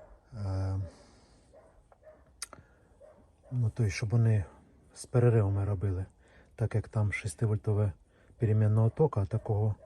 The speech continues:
Реле навряд ли. Просто буде включатися світ, і він буде горіти обикновенно. Повороти, то есть лівий, правий, просто горітиме світ. Ну, як-то так.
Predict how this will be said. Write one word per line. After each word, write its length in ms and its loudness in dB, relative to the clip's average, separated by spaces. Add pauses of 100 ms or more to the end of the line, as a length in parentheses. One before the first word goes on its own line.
(420)
Реле 280 2
навряд 480 2
ли. 160 -2 (840)
Просто 260 -2
буде 140 2
включатися 520 -2
світ, 340 -2 (200)
і 40 -6
він 160 0
буде 280 -4 (480)
горіти 420 0 (640)
обикновенно. 720 -2 (1000)
Повороти, 480 -4
то 120 -8
есть 220 -8
лівий, 220 0
правий, 460 -2
просто 380 -8
горітиме 480 -12
світ. 400 -12 (1800)
Ну, 300 2
як-то 560 2 (200)
так. 580 -2